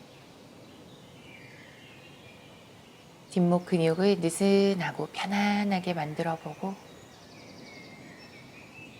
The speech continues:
그 움직임 잠깐 멈추고 천천히 고개를 들어서 정면 바라봅니다.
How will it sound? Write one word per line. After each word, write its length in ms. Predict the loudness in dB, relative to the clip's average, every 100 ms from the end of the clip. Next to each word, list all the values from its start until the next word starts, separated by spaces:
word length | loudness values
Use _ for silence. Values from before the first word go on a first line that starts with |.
| -20 -20 -20 -20 -20 -20 -20 0
그 180 | 4
움직임 760 | 4 2 2 2 2 0 2 0
잠깐 500 | -2 -4 0 0 2
멈추고 880 | -2 -4 -6 -6 -4 0 0 -2 -6 -10 -18 -20 -20 -20 -20 -20 -20 -20 -20 -20 -20 -20 -20 -20 -20 -20 -4
천천히 480 | 0 2 4 4 4
고개를 760 | 0 0 2 2 0 -2 -6 -10 -16 -12
들어서 580 | -2 -2 0 -2 -2 -4
정면 440 | -4 -2 0 0 0
바라봅니다. 720 | -2 -2 -4 -8 -8 -6